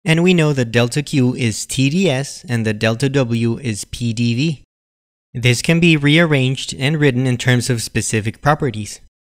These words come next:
And since H is U plus P V,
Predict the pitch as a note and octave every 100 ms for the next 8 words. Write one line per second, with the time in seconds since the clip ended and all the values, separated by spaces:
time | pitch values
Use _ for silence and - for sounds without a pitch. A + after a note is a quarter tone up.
0 | - C3 A#2+ - A#2+ - - C3+ F3 -
1 | G3+ B2 B2 B2 C#3+ E3 - C3 A2 -
2 | D3 E3 F3 D3